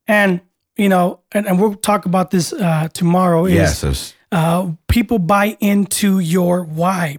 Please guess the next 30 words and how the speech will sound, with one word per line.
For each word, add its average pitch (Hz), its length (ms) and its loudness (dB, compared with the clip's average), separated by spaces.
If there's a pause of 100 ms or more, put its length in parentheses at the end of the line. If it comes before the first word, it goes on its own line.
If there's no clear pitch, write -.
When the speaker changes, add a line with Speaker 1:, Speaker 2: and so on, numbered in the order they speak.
Speaker 1:
People 226 240 0
buy 190 240 0
into 196 680 0 (320)
why 190 340 0
you 240 200 2
do 180 180 0
what 175 240 -2
you 190 60 -4
do, 165 280 0
not 190 320 2
necessarily 190 800 0
what, 180 460 -2
uh, 196 40 -4
uh, 175 420 -2 (380)
you 190 80 0
know, 170 200 2
you're, 170 180 -2
what 180 240 -2
you're 170 120 0
selling. 220 440 0 (300)
People 240 220 -2
buy 233 160 0
into 240 500 0 (220)
why 214 580 -2
you 190 140 0
do 196 320 0 (280)
that 196 100 2
you 185 200 2
are 180 80 2
doing. 196 300 0